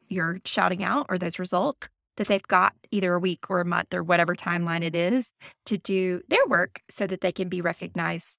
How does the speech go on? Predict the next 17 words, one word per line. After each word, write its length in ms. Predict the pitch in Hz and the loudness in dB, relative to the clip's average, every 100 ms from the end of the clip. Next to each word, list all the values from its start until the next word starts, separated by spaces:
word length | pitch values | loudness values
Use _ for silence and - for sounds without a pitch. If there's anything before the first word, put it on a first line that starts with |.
| _ - | _ -2
next 280 | 170 - - | -2 -2 -6
time. 240 | - 196 | -8 -10
So 340 | - 185 185 185 _ _ | -2 2 2 0 _ _
consistency 800 | - 240 - 311 277 247 240 208 - | -2 -2 0 -2 -2 -4 -2 -2 -2
is 140 | 196 | -6
super 340 | - 208 214 | -2 -2 -2
important 400 | 208 185 175 - | -2 0 0 2
when 80 | 220 | 2
it 80 | 220 | 0
comes 240 | 240 226 | -2 -2
to 80 | - | 0
recognition, 800 | 240 233 233 226 240 - 233 226 | 0 0 -2 -2 -2 0 0 -2
and 180 | 202 190 | -2 0
that's 220 | 180 - | 0 -2
how 100 | 185 | -4
you 220 | 175 170 | -4 -4
can 340 | - 170 170 | -4 -4 -4